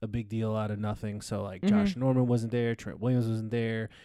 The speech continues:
Speaker 1: Adrian Peterson wasn't there. There's
Speaker 2: They
Speaker 1: some
Speaker 2: don't
Speaker 1: other
Speaker 2: need those
Speaker 1: players.
Speaker 2: reps. They can start, they can
Speaker 1: Right.
Speaker 2: literally play a game tomorrow and be fine.
Speaker 1: Right. So, again, I, it's, and it's the same song and dance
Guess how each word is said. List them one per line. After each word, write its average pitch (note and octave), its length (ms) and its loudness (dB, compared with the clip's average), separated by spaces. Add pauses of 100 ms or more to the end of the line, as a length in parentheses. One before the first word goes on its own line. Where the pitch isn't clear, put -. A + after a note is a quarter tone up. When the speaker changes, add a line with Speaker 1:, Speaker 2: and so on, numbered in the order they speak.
(160)
Speaker 1:
Adrian G2+ 280 -4
Peterson B2 440 4
wasn't A2+ 300 4
there. A2+ 320 2
There's A2+ 120 0
Speaker 2:
They F3+ 80 8
Speaker 1:
some G3 40 10
Speaker 2:
don't A3 100 10
Speaker 1:
other F3+ 100 8
Speaker 2:
need G3 140 10
those F3+ 180 12
Speaker 1:
players. C3+ 100 10
Speaker 2:
reps. D#3 300 12
They E3+ 100 10
can F3+ 160 8
start, F3 380 10
they D#3+ 180 8
can F3 120 8
Speaker 1:
Right. A#2+ 160 6
Speaker 2:
literally D3+ 360 12
play C#3+ 220 6
a - 20 8
game C#3+ 240 8
tomorrow B2 360 6
and A#2 80 2
be G#2 120 2
fine. G2 420 -2
Speaker 1:
Right. C#3+ 340 4
So, B2+ 460 8 (680)
again, A#2 420 2 (120)
I, A#2+ 200 -2 (640)
it's, F#3+ 320 2
and F3+ 160 4
it's F3 100 0
the - 80 -8
same F#3 220 4
song C#3+ 260 8
and A2+ 80 2
dance A#2+ 240 2